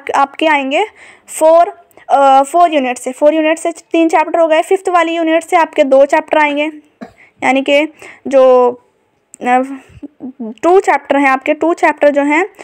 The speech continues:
वो fifth unit से आ जाएंगे। resource management, Resource management जो है वो आपकी व-, unit fifth है,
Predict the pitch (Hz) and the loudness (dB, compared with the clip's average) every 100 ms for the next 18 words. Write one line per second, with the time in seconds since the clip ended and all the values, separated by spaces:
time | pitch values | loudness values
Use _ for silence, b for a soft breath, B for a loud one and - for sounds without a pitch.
0 | B B 254 294 370 - 349 - 320 277 | B B 0 0 0 -2 -4 0 0 0
1 | 277 - 294 277 262 311 330 302 302 339 | 0 0 0 -2 -2 -2 -2 -4 -2 -2
2 | 349 285 269 262 247 254 285 277 320 370 | -2 -4 -4 -6 -8 -2 -2 0 2 2
3 | 381 349 349 349 339 339 339 320 320 349 | 2 0 0 -2 2 2 2 -2 -4 -8
4 | 269 269 269 277 294 311 311 330 - 330 | -6 0 0 0 -2 -2 -4 -6 -2 -2